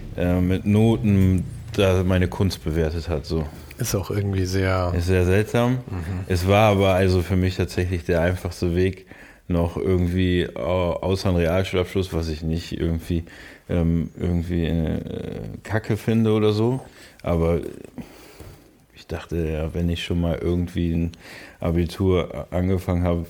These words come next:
Speaker 1: dann sollte irgendwas mit Abitur am Ende enden und dann habe ich halt Fachabitur gemacht. <laughs> Ähm, und dann hattest du so eine Stunde Mathe, eine Stunde Englisch, eine Stunde Deutsch und der Rest war halt nur, in meinem Fall,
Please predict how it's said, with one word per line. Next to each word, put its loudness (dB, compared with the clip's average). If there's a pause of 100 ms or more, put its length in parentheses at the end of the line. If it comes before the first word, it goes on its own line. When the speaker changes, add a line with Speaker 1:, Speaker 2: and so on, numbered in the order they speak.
Speaker 1:
dann 0
sollte 2
irgendwas 0
mit -2
Abitur 0
am 0
Ende 0
enden -2
und 0
dann 2
habe 2
ich -4
halt 0
Fachabitur 2
gemacht. 2 (100)
<laughs> - (540)
Ähm, 4
und 2
dann 2
hattest 0
du 2
so 0
eine -2
Stunde 0
Mathe, 0
eine -2
Stunde 0
Englisch, 0
eine -8
Stunde -2
Deutsch 2
und 0
der 2
Rest -2
war 2
halt 0
nur, 0 (420)
in 0
meinem 4
Fall, 2